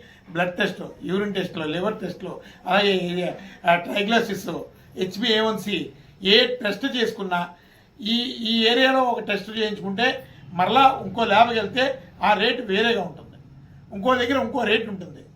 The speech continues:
మేము గవర్నమెంట్ని, రాష్ట్రీయ ప్రజా కాంగ్రెస్ పార్టీ నుంచి ఒకటే డిమాండ్ చేస్తున్నాం, ఈ ల్యాబొరేటరీ టెస్టులు అన్నీ కూడా ఒక సీలింగ్ పెట్టండి, ఒక నియంత్రణ పెట్టండి.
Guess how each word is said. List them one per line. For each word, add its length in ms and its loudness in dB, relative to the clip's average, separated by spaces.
మేము 180 0
గవర్నమెంట్ని, 500 2
రాష్ట్రీయ 300 2
ప్రజా 240 2
కాంగ్రెస్ 320 -8
పార్టీ 260 -4
నుంచి 200 -8
ఒకటే 300 2
డిమాండ్ 300 -2
చేస్తున్నాం, 320 -14
ఈ 40 0
ల్యాబొరేటరీ 540 4
టెస్టులు 280 -2
అన్నీ 220 -4
కూడా 160 4
ఒక 80 -4
సీలింగ్ 320 0
పెట్టండి, 340 -4
ఒక 140 -6
నియంత్రణ 420 -2
పెట్టండి. 320 -10